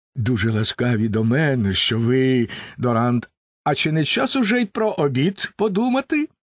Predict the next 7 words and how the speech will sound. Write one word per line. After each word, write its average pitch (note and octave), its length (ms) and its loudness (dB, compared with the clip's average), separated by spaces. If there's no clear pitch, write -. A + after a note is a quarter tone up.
Ява C3 340 0
двадцята. A#2+ 760 -2
Пан G#2 440 -2
Журден, G2+ 800 -2
Дорімена, D3+ 760 0
Дорант, E3 840 -2
лакей. F2+ 760 -2